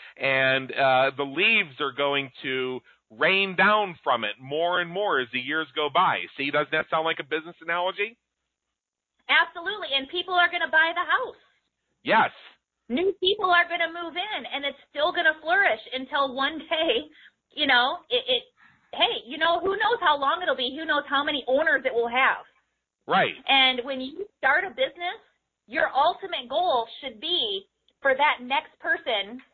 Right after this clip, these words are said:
Speaker 2: to own that business so that you can go on and do your next thing. Because entrepreneurs have many great ideas. They're not
Speaker 1: Oh, yeah.
Speaker 2: just made to do one thing. And,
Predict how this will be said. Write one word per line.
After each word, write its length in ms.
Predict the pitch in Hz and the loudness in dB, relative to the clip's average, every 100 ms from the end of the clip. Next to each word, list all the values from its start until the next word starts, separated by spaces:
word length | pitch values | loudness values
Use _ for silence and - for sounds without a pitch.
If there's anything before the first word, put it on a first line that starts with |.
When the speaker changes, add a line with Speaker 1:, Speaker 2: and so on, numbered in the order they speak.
| _ | _
Speaker 2:
to 60 | - - | -2 2
own 260 | 262 277 | 2 2
that 200 | 269 262 | 0 -2
business 440 | 240 320 247 196 214 _ _ _ | -2 -8 -6 -8 -8 _ _ _
so 80 | 285 | 0
that 220 | 262 240 | 2 0
you 200 | 240 302 330 | -2 -6 -6
can 160 | 302 | -4
go 200 | 269 262 | 2 4
on 220 | 254 254 240 | 4 2 0
and 160 | 226 | -2
do 80 | 240 | -6
your 240 | 247 240 220 | -4 -2 2
next 240 | 226 - - | 0 -2 -10
thing. 160 | 160 - - _ _ - | -10 -10 -14 _ _ -6
Because 300 | 247 262 254 | -2 2 0
entrepreneurs 720 | 247 294 403 403 359 320 339 277 | 0 -2 0 -4 -6 -2 0 0
have 180 | 277 233 226 | 0 -4 -6
many 420 | 226 233 247 254 226 | -10 -2 0 0 0
great 240 | 233 226 | 0 2
ideas. 480 | 214 214 202 135 104 _ _ _ _ - | 2 0 -4 -6 -8 _ _ _ _ -2
They're 140 | - | 2
not 240 | 247 156 339 | 4 6 6
Speaker 1:
Oh, 40 | |
yeah. 220 | 320 247 | 4 2
Speaker 2:
just 60 | 85 | -2
made 240 | 240 233 220 | -4 -6 -8
to 60 | |
do 220 | 277 240 214 | -16 -14 -4
one 260 | 208 226 | -2 -2
thing. 300 | - 175 160 - _ _ _ _ - | -2 -2 -2 -12 _ _ _ _ 0
And, 420 | 269 247 240 233 | 4 6 4 2